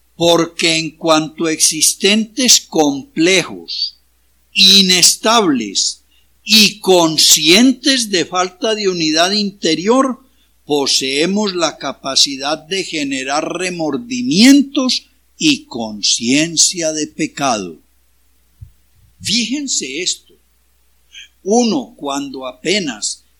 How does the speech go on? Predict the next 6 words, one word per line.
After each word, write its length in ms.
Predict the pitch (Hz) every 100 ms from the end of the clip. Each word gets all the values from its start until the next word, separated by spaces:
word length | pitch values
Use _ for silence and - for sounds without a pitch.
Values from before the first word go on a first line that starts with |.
| _
está 640 | 143 127 - - 139 180
ascendiendo 1000 | 226 - 220 202 175 160 170 175 143 104 85 _ _ -
en 300 | 160 147 143
el 240 | 135 131
nivel 380 | 135 127 139 185
instintivo, 1080 | 233 - - 165 139 123 208 233 277 285